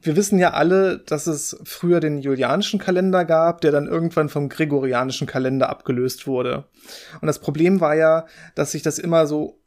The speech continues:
ungefähr an dem solaren Jahr, also nach einem Umlauf um die Sonne,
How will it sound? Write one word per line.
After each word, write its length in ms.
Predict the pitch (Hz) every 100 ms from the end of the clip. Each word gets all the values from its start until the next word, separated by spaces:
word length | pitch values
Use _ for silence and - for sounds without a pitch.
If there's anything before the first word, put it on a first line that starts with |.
| -
ungefähr 720 | 202 220 208 202 180 180 170
an 120 | 160
dem 260 | 156 151 - -
solaren 640 | 151 143 127 143 151 139
Jahr, 560 | 127 123 151 190 208 - _
also 160 | - 147
nach 120 | 139
einem 320 | - 151 160
Umlauf 460 | - 170 151 151 139
um 160 | 160 143
die 80 |
Sonne, 420 | 131 147 190 214